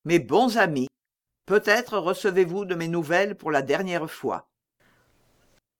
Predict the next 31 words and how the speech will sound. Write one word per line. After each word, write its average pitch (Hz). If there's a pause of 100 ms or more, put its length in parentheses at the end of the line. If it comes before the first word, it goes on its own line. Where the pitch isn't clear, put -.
(240)
Aramis 180
et 185
moi 175
sommes 170
bien 139
malheureux. 175 (840)
Mais 170
Dieu, 175
notre 151
courage 190 (180)
et 156
le 151
souvenir 220
de 170
notre 165
amitié 185
nous 156
soutiennent. 117 (760)
Pensez 170
bien 175
à 202
Raoul. 170 (680)
Je -
vous 160
recommande 220
les 175
papiers 190
qui 170
sont 160
à 147
Blois, 160